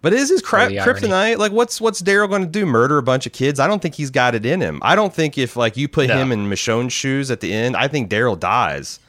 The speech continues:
Speaker 1: I don't think Daryl can mow down waves of damaged children. I mean, may-, I don't know. Maybe he's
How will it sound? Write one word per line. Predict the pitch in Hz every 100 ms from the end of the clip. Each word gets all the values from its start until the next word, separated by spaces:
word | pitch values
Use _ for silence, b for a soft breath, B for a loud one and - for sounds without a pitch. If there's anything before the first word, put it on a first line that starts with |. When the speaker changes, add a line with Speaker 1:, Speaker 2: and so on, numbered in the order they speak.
| b -
Speaker 1:
I | 123
don't | 165
think | 127 104
Daryl | 110 120
can | 113
mow | 101 107
down | 104 110 127 98
waves | 98 104 101
of | 87
damaged | 98 98 87
children. | - 113 85 60 80 - b b b
I | 120
mean, | 135 135
may-, | 151
I | 120 143
don't | 139
know. | 139
Maybe | 110 123 123 120
he's | 120 110 -